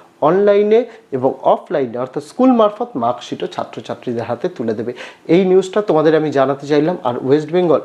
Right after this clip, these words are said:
আর যারা উচ্চ মাধ্যমিক দিলে তাদের জন্য বোর্ডের ওয়েবসাইটের লিংক ডাব্লিউ ডাব্লিউ ডাব্লিউ ডট ডাব্লিউ বি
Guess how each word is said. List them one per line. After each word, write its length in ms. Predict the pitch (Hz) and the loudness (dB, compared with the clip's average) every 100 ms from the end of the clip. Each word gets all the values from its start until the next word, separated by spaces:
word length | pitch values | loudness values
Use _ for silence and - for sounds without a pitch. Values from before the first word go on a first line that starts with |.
| - | -2
আর 80 | 139 131 127 | -4 -4 0
যারা 340 | 135 156 - - _ 151 | 4 2 0 -14 _ -12
উচ্চ 220 | 147 214 | -2 2
মাধ্যমিক 440 | 208 202 214 180 | 2 0 -6 -4
দিলে 180 | 196 151 - - - | -4 -4 -8 -20 -2
তাদের 380 | 170 190 226 202 | 2 4 2 2
জন্য 220 | 233 233 | 0 0
বোর্ডের 420 | 190 165 185 202 | 0 2 4 4
ওয়েবসাইটের 500 | 170 180 - 190 190 | 2 -6 -4 -2 0
লিংক 260 | 190 202 160 | 0 0 2
ডাব্লিউ 300 | 156 180 214 | 0 0 -4
ডাব্লিউ 300 | 190 180 180 | -2 -2 0
ডাব্লিউ 300 | 160 151 165 | -2 0 -2
ডট 340 | 131 156 202 - - - 127 | 0 0 0 -10 -20 -16 -4
ডাব্লিউ 380 | 127 196 196 240 | 0 0 -2 -8
বি 180 | 202 | -8